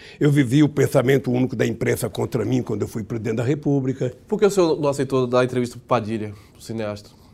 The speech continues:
Speaker 1: Eu não sou obrigado a dar entrevista. Ele tem o direito de pedir, eu tenho o direito de negar.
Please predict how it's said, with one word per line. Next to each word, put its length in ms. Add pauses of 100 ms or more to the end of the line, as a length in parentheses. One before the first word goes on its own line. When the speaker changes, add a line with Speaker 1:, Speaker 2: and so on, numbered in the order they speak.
(460)
Speaker 1:
Eu 60
não 100
sou 140
obrigado 380
a 40
dar 140
entrevista. 580 (460)
Ele 120
tem 140
o 80
direito 320
de 80
pedir, 220
eu 80
tenho 140
o 20
direito 200
de 60
negar. 320